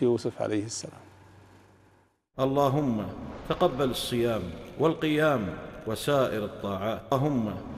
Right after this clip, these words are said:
Speaker 2: تقبل الصيام والقيام وسائر الطاعات.
Speaker 1: أهلًا وسهلًا بكم مشاهدينا الكرام من جديد في برنامجكم رمضان الدوحة، وموضوع حلقة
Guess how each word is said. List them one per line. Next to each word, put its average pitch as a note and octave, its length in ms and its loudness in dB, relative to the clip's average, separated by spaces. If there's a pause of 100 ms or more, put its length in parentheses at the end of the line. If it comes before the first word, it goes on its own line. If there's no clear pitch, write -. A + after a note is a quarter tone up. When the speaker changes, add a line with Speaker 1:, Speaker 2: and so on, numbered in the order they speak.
(200)
Speaker 2:
تقبل D3 400 2
الصيام A#2 520 0 (380)
والقيام D3+ 760 2 (320)
وسائر A2 560 2
الطاعات. G2+ 580 -4 (1700)
Speaker 1:
أهلًا F3+ 340 8
وسهلًا D#3 720 8
بكم D#3+ 400 6
مشاهدينا D3+ 420 6
الكرام D3 720 6
من C#3 160 8
جديد C3 300 6
في D#3 120 2
برنامجكم C#3+ 840 6
رمضان C3+ 480 6
الدوحة، C#3+ 520 4
وموضوع C#3+ 500 6
حلقة D3 360 2